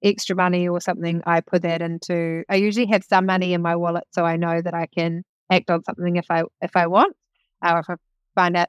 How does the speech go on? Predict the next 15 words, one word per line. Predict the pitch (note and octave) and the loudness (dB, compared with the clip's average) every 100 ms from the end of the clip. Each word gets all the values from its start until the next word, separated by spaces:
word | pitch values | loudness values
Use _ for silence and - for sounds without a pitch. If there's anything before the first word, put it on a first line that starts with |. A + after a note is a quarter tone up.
| - | -2
something | F#3 F3+ | -6 -4
I'd | E3+ | -4
like | E3+ - - | -4 -6 -4
to | F3+ | -2
invest | F3 F3+ A3 - | 0 -2 -2 0
in, | B3+ C4+ D4+ - | 2 2 0 -2
and, | F3+ F3 F3 F3+ _ | -2 0 -2 -6 _
yeah, | G3+ A3+ | 2 4
invest | F3 F3 E3+ | 2 -2 -2
that | G3+ F#3 | 0 0
based | F3 E3+ - | 0 -2 -2
on | F3 E3+ F3 - _ _ _ | -2 -2 -4 -10 _ _ _
what | F3+ E3+ | -2 0
I | E3+ E3+ | 0 -2
see | - - F3+ F3 F#3 | -6 -2 0 0 -4